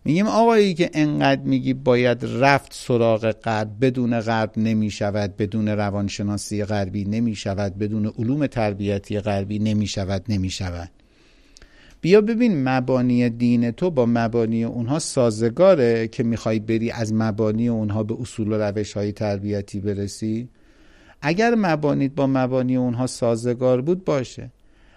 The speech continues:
اما نگاه بسیاری از افراد به این مبانی بسیار، بسیار مجمله و تو این نگاه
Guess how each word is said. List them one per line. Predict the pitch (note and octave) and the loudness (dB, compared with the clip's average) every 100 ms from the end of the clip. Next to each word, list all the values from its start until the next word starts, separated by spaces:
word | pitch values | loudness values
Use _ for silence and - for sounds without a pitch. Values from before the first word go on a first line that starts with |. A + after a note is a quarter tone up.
| - | -4
اما | E3+ A3+ C4 C4 A#3+ - - _ _ - _ _ _ | 0 2 2 0 -4 -16 -20 _ _ -20 _ _ _
نگاه | B2+ D3+ E3 D#3+ G3 B3 A#3 A#3+ | 2 4 2 4 4 4 2 2
بسیاری | A3 F#3+ - F#3 E3 D#3 D3+ | 2 0 0 2 2 2 2
از | C#3+ C#3+ | 0 0
افراد | C#3 B2+ D3 C3+ | -6 -4 -4 -2
به | C#3 | -2
این | C3+ C3+ | -2 0
مبانی | C3+ C3 B2+ C3 C3+ E3 F#3 F#3 | 0 -2 0 -2 -2 -2 -4 -6
بسیار، | D#3+ D#3+ - - - F#3+ G#3 A3+ A3+ A3+ G#3+ | -6 -6 -8 -12 -6 0 2 4 4 4 4
بسیار | G#3 G#3 - G3 F#3 E3 | 2 2 0 4 4 4
مجمله | D3+ C#3 A#2 B2+ A#2 G2 | 2 -2 0 -2 0 -2
و | G2+ A#2 | -4 -4
تو | - | -4
این | F3+ G#3+ | 0 0
نگاه | G3 D#3+ D3 | 0 0 0